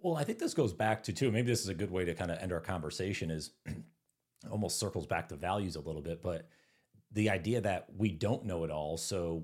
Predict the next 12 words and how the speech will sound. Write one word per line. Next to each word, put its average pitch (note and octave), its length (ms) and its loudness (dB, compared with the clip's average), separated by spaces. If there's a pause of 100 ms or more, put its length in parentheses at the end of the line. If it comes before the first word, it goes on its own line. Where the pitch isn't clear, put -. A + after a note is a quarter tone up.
(120)
we G#2 120 2
can't E3 380 -4
assume A2+ 580 -2
other F#2+ 220 0
people G#2 400 -4
that E2+ 160 0
have C#2+ 320 -6
differing F2 420 -4
opinions F2+ 680 -6
are D#2+ 180 -6
bad D#2+ 440 -2
people, C#2 480 -10